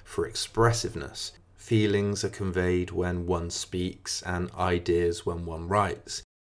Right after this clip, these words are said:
In writing, one is forced to take all of the words according to common acception.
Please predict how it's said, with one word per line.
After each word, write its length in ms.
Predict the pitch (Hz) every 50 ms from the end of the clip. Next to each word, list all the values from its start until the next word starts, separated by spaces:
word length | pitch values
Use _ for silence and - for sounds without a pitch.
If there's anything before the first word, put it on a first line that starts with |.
| _ - -
In 240 | - 92 92 92 87
writing, 680 | 90 90 90 90 87 - - 90 85 85 87 87 82
one 140 | 87 87 87
is 100 | 85 -
forced 460 | - - - 107 101 98 95 - -
to 80 | - 98
take 500 | - - 82 82 82 82 - - - -
all 200 | 107 104 104 101
of 100 | 95 -
the 100 | - 85
words 440 | 85 90 87 87 85 82 - - - _ _ _ _ _ _ -
according 640 | - - - - 113 107 104 98 90 82 85 85
to 100 | - -
common 420 | - - - - 90 90 87 85 82
acception. 640 | - - - - 120 113 113 113 - - - -